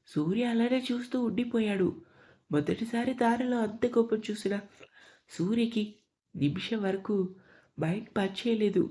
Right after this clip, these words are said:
చాలాసేపు అక్కడే నిలబడిపోయాడు. కానీ తారకు తెలియని విషయం, తన ప్రవర్తన సూర్య మైండ్లో కొత్త ఆలోచనలకి తెరలేపింది అని. సూర్య క్షణం కూడా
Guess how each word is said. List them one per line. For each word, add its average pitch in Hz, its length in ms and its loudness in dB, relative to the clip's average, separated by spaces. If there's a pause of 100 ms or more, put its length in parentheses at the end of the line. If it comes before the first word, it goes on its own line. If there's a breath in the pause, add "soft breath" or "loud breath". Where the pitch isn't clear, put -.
(520 loud breath)
చాలాసేపు 262 580 0
అక్కడే 214 320 0
నిలబడిపోయాడు. 214 680 0
కానీ 190 300 -2 (680 soft breath)
తారకు 208 360 -2
తెలియని 226 360 0
విషయం, 202 320 -2 (560 soft breath)
తన 254 140 -2
ప్రవర్తన 226 600 -2
సూర్య 220 380 0
మైండ్లో 190 480 0 (800 soft breath)
కొత్త 262 340 -4
ఆలోచనలకి 254 600 0
తెరలేపింది 202 760 -4
అని. 190 200 -2 (720 soft breath)
సూర్య 180 360 0 (500 loud breath)
క్షణం 226 360 0
కూడా 247 260 0